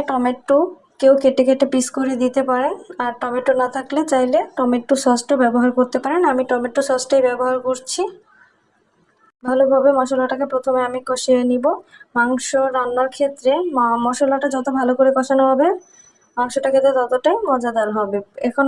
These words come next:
আমি ভাজা মাংস এবং আলুটা দিয়ে দিব, ভালোভাবে নাড়াচাড়া করে একটি ঢাকনা দিয়ে ঢেকে দিব। দিয়ে দিব আমি তেজপাতা,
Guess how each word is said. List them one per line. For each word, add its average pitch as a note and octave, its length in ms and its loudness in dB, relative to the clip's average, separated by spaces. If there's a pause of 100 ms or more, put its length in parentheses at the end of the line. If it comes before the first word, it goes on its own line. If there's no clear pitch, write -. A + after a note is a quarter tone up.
আমি C#4 140 2
ভাজা B3 280 0
মাংস B3 280 0
এবং C4+ 160 2 (100)
আলুটা B3 300 0 (160)
দিয়ে B3+ 180 2
দিব, B3 180 0 (320)
ভালোভাবে C4 400 0
নাড়াচাড়া B3+ 600 0
করে C4+ 160 2 (760)
একটি B3+ 180 -2 (100)
ঢাকনা B3+ 340 0
দিয়ে C#4 160 2
ঢেকে A#3+ 320 0
দিব। F#3+ 200 -2 (880)
দিয়ে C4 200 4
দিব C4+ 220 2
আমি C#4 240 2 (160)
তেজপাতা, A#3+ 640 0